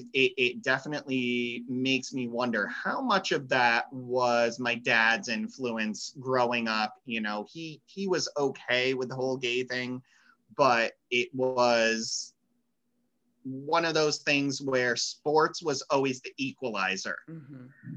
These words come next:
Speaker 1: You know, when I talked about nascar, which is, I,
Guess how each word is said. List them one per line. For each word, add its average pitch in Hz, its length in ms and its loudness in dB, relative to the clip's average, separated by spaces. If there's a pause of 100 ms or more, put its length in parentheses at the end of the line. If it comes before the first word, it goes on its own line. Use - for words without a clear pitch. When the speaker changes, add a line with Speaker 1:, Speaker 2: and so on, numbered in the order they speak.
Speaker 1:
You 131 180 0
know, 123 200 4
when 127 160 2
I 151 160 6
talked 143 440 2
about 120 360 0
nascar, 117 1000 0
which 104 220 -2
is, 107 340 -4
I, 131 220 4